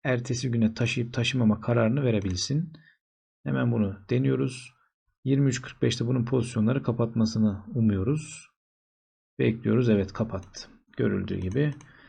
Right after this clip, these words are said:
Hemen geçmişe bakalım. Dokuz otuz dokuzda açılanlar yirmi üç kırk beşte kapatılmış durumda. Evet, kodumuz çalışıyor. Şu an itibariyle, e, bizim pozisyonlara girdiğimiz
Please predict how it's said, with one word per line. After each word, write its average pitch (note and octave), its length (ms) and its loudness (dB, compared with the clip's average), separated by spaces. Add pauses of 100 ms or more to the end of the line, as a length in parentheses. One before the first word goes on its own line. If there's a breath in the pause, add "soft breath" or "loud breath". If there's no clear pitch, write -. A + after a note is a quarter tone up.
(300 soft breath)
Hemen G#2+ 360 2
geçmişe G#2 600 -4
bakalım. C3+ 600 0 (720 soft breath)
Dokuz A#2+ 280 0
otuz A2+ 280 -2
dokuzda A2 360 -2
açılanlar G#2 920 -2
yirmi A#2 420 0
üç A2 160 0
kırk B2 260 -4
beşte A#2 720 0
kapatılmış G#2+ 680 -4
durumda. F#2 340 -4 (840 loud breath)
Evet, E3+ 200 2
kodumuz D#3 460 6
çalışıyor. C3+ 720 4 (460 loud breath)
Şu - 200 -2
an B2+ 100 6
itibariyle, B2 920 2
e, - 500 -4 (100)
bizim A2+ 340 0
pozisyonlara A2+ 680 2
girdiğimiz A2+ 960 0